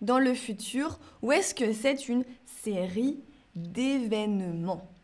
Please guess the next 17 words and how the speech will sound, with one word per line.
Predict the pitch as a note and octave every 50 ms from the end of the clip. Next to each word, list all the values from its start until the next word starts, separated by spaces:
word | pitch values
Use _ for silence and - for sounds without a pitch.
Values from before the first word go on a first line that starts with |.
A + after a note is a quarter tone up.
| _ _ _ _ _ _ _ _ _ _ _ _ - - - - _ _ -
Ah, | A3+ A3 - -
c'était | - A#3 - C#4+
peut-être | C#4 - - - - -
un | F#4 E4
petit | D4 - - C#4
peu | - G4+ G#4+ G#4+ - - - - - _ -
difficile. | F#3 F3+ G#3 C4+ G4 A#4+ B4 A#4+ - - - - D4 D4 D4 C#4 C#4 - - - - B3 B3 A#3+ A#3 G#3+ F#3 E3+ D#3+ - - - - - _ _ _ _ _ _ _ _ _ _ _ _ _ _ _
Cette | - - A3+ G#3 G#3+
phrase, | - - - E4+ F#4 F#4+ C#4+ C4
hein, | B3 C4+ F4 - - - - - _ _ _ _
a | - C#4 D4+ D4
commencé. | - - - - D4+ D4 C#4 C4 B3+ A#3+ A#3+ B3+ B3+ - - C#4 C#4 C#4+ F4 C5 C#5+ - - - _ _ _ _ _ _ _ _ _ _ _ _ _ _ _ _ _ _ _ _ - - _ _ _ _ _ _
Ici, | A#3+ C4 C4+ C4 C4 - - C#4+ D#4 E4 F4+ F4+ F4+ -
je | A3 G3+ G3+ A#3+
parle | A#3 A3 C#4 D#4 E4 F4+ F4+ D#4+ A#3
d'une | G#3 C4+ D4+ D4
action | C4 A#3 A3+ - - - - D4 D#4 F#4+ A4